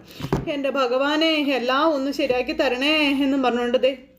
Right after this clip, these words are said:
അമ്മ അവിടെ നിൽക്കുക. ഇത് കഴിഞ്ഞതിന് ശേഷം പിന്നെ നമ്മുടെ ഇന്ദിരാമ്മ പതുക്കെ പാത്തും പതുങ്ങിയും അവിടെ ദേ മകളെ കാണാൻ വന്ന് നിൽക്കുക. അപ്പോഴും നന്ദിത വരുക. അമ്മ ഇവിടെ വന്ന് നിൽക്കുകയാണോ എന്ന് ചോദിച്ചു. നോക്കിക്കേ നന്ദിതേ, ഗോമതി പോയതോടെ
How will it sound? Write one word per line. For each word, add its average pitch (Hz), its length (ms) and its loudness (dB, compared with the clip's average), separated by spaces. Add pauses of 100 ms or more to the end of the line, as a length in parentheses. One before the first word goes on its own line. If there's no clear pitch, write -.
(540)
അമ്മ 311 220 2
അവിടെ 262 200 2
നിൽക്കുക. 240 260 0
ഇത് 220 180 0
കഴിഞ്ഞതിന് 254 320 0
ശേഷം 269 240 -2
പിന്നെ 240 200 0
നമ്മുടെ 233 240 0
ഇന്ദിരാമ്മ 233 400 0
പതുക്കെ 214 380 0
പാത്തും 214 440 0
പതുങ്ങിയും 226 480 0 (380)
അവിടെ 277 280 2 (460)
ദേ 226 120 4 (120)
മകളെ 214 340 0
കാണാൻ 240 320 0
വന്ന് 226 180 0
നിൽക്കുക. 214 220 0
അപ്പോഴും 254 340 2
നന്ദിത 220 320 0
വരുക. 208 260 4 (320)
അമ്മ 285 180 4
ഇവിടെ 285 160 4
വന്ന് 240 140 2
നിൽക്കുകയാണോ 202 280 0
എന്ന് 202 140 0
ചോദിച്ചു. 175 300 -2
നോക്കിക്കേ 208 440 -2
നന്ദിതേ, 233 400 0 (440)
ഗോമതി 233 440 4
പോയതോടെ 240 600 2